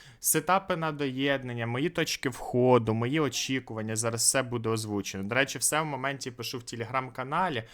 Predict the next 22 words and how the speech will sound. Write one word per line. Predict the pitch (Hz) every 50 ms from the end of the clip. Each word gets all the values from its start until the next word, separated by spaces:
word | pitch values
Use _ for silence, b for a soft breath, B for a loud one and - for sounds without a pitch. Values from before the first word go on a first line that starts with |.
| B B B B B
це | - - 135 135
є | 131 123
в | 117 131
описі | 135 135 - 131 127 - - 120
під | 120 123 117 117
даним | 123 123 123 127 123 117 117
відосом, | 117 120 120 120 117 110 - - - 101 101
тому | 98 - 110 113 113
підписуйтесь, | 110 - 117 117 - - 156 170 160 - - 131 113 - 104 - -
не | 120
втрачайте | 113 117 - 120 123 - - 139 123 113 104 - 110
ні | 107 123 135 143 160 165
YouTube | - - 180 - -
канал, | - 139 127 127 123 120
ні | 120 120 113
Telegram | - - 120 113 107 113 117 110 104 104
канал. | - 101 101 101 101
Контенту | - 117 113 113 127 127 127 120 - 127
буде | 120 120 123 120 117 113 113
скоро | 110 - - - 113 110 110
дуже-дуже | 107 120 123 117 113 113 104 113 113 101 113
багато. | 104 104 107 107 113 104 95 - -